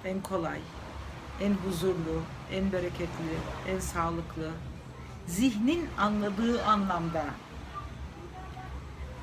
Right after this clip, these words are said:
en yüksek hayrıma olacak şekilde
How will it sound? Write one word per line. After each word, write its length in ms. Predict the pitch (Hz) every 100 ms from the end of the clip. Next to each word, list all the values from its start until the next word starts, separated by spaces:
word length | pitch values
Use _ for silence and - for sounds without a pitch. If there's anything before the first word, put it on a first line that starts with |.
| -
en 300 | 269 294 254
yüksek 420 | 233 226 - 240 240
hayrıma 680 | 208 202 196 190 190 185 196 - - -
olacak 460 | 196 196 208 208
şekilde 580 | - 185 180 160 135 131